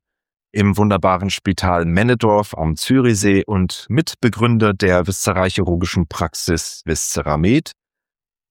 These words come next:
Wie immer bin ich auch heute nicht alleine und werde in der heutigen Folge begleitet in der Moderation von meinem kongenialen Freund und medizinischen Partner,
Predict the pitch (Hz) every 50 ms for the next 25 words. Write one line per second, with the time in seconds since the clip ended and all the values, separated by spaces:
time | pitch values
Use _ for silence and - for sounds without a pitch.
0 | _ _ 117 127 160 160 143 120 147 143 127 135 120 104 - 127 131 - 147 139
1 | 139 - - 123 113 113 123 151 160 156 143 131 107 123 120 120 123 117 110 104
2 | 107 104 110 101 98 - - 123 131 - 131 117 120 110 - - - 107 107 113
3 | 110 95 - 107 101 101 98 98 90 - _ - 92 85 - 95 95 107 143 180
4 | 180 - 160 147 - 123 120 120 120 110 110 110 101 110 104 95 98 90 - -
5 | - 98 92 92 92 92 92 90 90 - _ _ _ _ _ _ _ _ _ _
6 | - 101 95 95 95 98 95 95 92 - - 147 165 170 143 143 143 139 135 117
7 | 110 110 110 110 110 110 110 107 104 107 101 98 95 87 - _ _ _ _ _
8 | _ _ _ _ - - - 113 120 143 170 175 175 - - - 127 123 120 110
9 | - 107 113 113 110 107 - - - 165 175 175 151 - - 127 113 - 113 107
10 | 117 135 - - 117 117 113 110 101 101 110 113